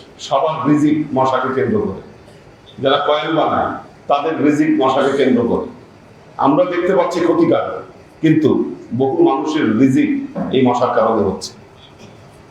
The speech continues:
এক সময় মানুষ জানতো না যে গাছের কারণে আমরা অক্সিজেন পাই, গাছ গাছের জায়গায় ছিল,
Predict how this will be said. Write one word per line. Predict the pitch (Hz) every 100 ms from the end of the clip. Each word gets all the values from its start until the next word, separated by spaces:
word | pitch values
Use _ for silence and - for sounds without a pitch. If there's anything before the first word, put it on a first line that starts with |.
| - - - - - - - - - - - - - - - - - - - - - - - - - - -
এক | 151 -
সময় | 175 190 160
মানুষ | 160 170
জানতো | 165 156 170 151
না | - - - - - - - - - -
যে | 139 -
গাছের | 139 139 185 180
কারণে | 175 170 170 165
আমরা | 156 156
অক্সিজেন | - 156 147 139 123
পাই, | 110 - - - - - - - - - - 110
গাছ | 131 156 170
গাছের | 156 156 170 175
জায়গায় | 170 170 156
ছিল, | 147